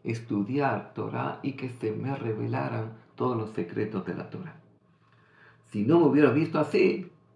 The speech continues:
le dijo Rabbi Shimon, "no hubiera tenido el mérito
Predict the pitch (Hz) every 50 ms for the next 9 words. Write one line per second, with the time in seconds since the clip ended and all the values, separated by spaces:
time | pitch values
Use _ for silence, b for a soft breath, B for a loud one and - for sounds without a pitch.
0 | _ _ _ _ _ - 104 107 123 113 117 110 101 95 92 - - 107 110 123
1 | 123 117 113 B B B B 117 123 123 131 127 123 123 117 110 123 147 143 131
2 | 123 120 120 139 175 185 175 160 143 139 - 113 - -